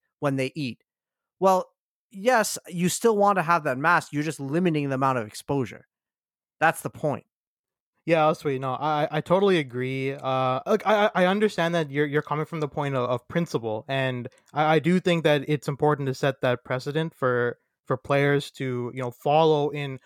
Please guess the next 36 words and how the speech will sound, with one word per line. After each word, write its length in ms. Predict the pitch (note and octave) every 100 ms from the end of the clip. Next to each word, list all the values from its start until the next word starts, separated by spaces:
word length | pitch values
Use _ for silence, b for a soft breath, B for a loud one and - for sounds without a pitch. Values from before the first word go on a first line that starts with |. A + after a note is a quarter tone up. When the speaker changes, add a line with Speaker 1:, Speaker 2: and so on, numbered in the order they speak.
| b
Speaker 2:
what 180 | C#3+ D#3
should 320 | - F#3+ E3
be, 240 | D3 D#3+ D#3
like, 300 | D3 C3+ - _ _ -
good 300 | E3 D3+ B2+
role 200 | C#3 D#3+
model 440 | D3 D3 D3 C#3+
type 300 | - D3 B2
behavior, 640 | D3 C3+ D3 C#3 B2 A#2+ A2+
right? 240 | A#2 C3+
Like, 220 | A#2+ A#2 _ -
you're 80 | C3+
gonna 120 | D3
have 160 | D3
young 280 | B2 D3 D3
kids 320 | - D#3+ C3+
watching 340 | C3 C3+ C#3 C3+
this 140 | C3
sort 180 | C#3 C3
of 80 | B2+
thing, 280 | C3+ C3+ C3
and 200 | B2 A#2+ _ _ -
they 100 | C#3
need 140 | D3+
to 80 | D3+
see 260 | - D#3+
that 380 | D3+ D3 C#3 A#2+
their 160 | C#3+ C3+
players, 440 | - C3+ C3+ D3+
people 280 | - C3 D3
that 100 | C3
they 140 | C#3
look 200 | C3 C3
up 160 | B2 -
to, 200 | - C#3+
are 260 | C3 B2+